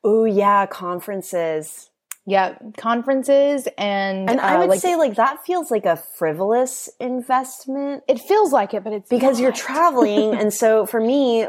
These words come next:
Speaker 1: buying a plane ticket was always equated with vacation. So I always
Speaker 2: Right.
Speaker 1: felt, uh, almost bad.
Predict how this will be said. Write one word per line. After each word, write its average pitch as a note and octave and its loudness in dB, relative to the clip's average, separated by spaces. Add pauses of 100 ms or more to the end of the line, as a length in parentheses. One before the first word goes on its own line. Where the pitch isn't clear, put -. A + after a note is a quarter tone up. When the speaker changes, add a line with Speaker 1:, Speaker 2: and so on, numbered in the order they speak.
Speaker 1:
buying G3 2
a E3+ -4
plane F#3+ -6
ticket E3 -2
was E3+ -2
always E3 -2
equated E3 -8
with D#3+ -4
vacation. A3+ -4
So A3 -2
I G3 2
always F#3+ -2
Speaker 2:
Right. F3 -2
Speaker 1:
felt, E3+ 2 (920)
uh, - -4
almost G3 -4
bad. D#3 -6